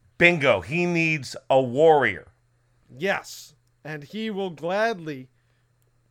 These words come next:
Speaker 2: take the L in exchange, 'cause Abigor's a planner. He's a big picture guy.
Speaker 1: He's
Speaker 2: He's
Speaker 1: not
Speaker 2: trying
Speaker 1: about
Speaker 2: to work
Speaker 1: winning a Kumite.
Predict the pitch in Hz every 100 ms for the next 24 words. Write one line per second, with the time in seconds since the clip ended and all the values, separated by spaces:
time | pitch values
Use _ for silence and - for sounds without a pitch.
0 | _ _ _ _ _ _ 202 208 - _
1 | 147 185 202 185 147 131 - _ - 180
2 | 190 - - 180 170 160 - _ _ _
3 | 220 208 247 294 294 247 208 226 - 262
4 | 156 147 160 170 220 247 233 190 139 127
5 | 233 247 240 196 160 143 143 139 139 135
6 | 117 - 147 143